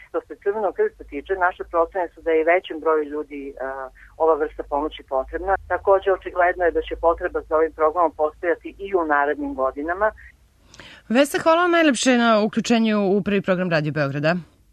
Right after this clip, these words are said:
Speaker 1: Hvala i vama.
Speaker 2: Prijatno, sagovornica Vesti devet bila je Vesna Milenović iz Crvenog krsta. Ovome još da dodamo da se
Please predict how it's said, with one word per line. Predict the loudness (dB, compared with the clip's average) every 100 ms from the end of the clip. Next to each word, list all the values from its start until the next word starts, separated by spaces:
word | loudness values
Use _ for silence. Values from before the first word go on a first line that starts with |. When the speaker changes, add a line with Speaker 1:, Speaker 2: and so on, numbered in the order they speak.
| _ 0
Speaker 1:
Hvala | 2 4
i | 4
vama. | 2 2 -2 -4 -16 2
Speaker 2:
Prijatno, | 2 4 4
sagovornica | 4 4 6 6 6 4 6
Vesti | 4 4
devet | 2 4 4
bila | 6 6
je | 4
Vesna | 4 2 4
Milenović | 4 4 4 4 2 4
iz | 2 4 2
Crvenog | 2 2 4 4
krsta. | 4 0 2 2
Ovome | 4 4 4
još | 4 2 0
da | 0
dodamo | 2 4 4 4
da | 2 0
se | 2